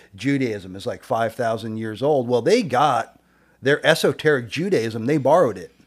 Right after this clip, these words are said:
right? But <clears throat> so either the Druids, somebody gave it to them, or they landed there with it. But, but there's no, there's not really any origin, there's no origin documents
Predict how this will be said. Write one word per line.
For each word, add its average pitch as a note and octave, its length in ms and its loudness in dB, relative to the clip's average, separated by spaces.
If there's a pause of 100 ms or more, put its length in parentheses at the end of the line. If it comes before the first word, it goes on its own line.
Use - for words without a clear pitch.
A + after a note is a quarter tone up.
(1040)
right? B2+ 300 2 (680)
But - 360 4 (160)
<clears throat> - 140 -20
so E3 300 6
either A#3 320 6
the D3 140 0
Druids, C#3 760 2 (640)
somebody A3+ 460 6
gave A#2+ 320 -2
it G3 100 -2
to G3 120 -2
them, A#3 400 0 (140)
or D3+ 200 6
they E3 200 4
landed C3+ 540 0
there A#2 180 0
with B2+ 240 -4
it. G2 180 -12 (1500)
But, C#3 400 0
but C3 280 -4 (540)
there's C#3+ 300 2
no, F3+ 340 4
there's D3 160 -2
not E3+ 140 -2
really D#3+ 220 2
any D3 240 0
origin, C3 500 2
there's C3+ 160 -2
no D3 140 2
origin C3 440 -2
documents G#2 760 -8